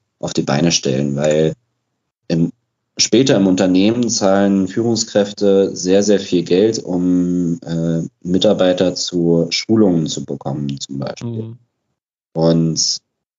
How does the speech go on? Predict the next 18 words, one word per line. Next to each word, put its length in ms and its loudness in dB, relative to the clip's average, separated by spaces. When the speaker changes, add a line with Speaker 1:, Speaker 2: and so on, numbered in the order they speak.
Speaker 1:
ich 500 -2
könnte 320 0
dir 160 2
eine 120 2
Liste 840 2
von 140 -2
den 140 0
ganzen 280 0
Schulungen, 460 2
die 140 2
ich 180 -2
während 200 2
der 120 0
Hochschulgruppenzeit 880 0
besucht 460 -2
hab, 200 0
schicken 580 2
und 760 -2